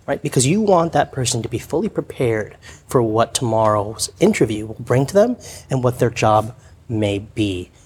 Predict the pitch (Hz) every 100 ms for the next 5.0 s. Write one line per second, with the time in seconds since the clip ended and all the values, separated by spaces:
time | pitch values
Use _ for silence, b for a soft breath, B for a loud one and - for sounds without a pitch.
0 | b 101 95 - - - - - _ _
1 | 117 135 135 B B B 135 156 165 147
2 | 139 - - 120 - 110 107 - 107 -
3 | - 143 120 104 101 101 - 98 107 117
4 | 156 185 190 147 143 127 127 127 127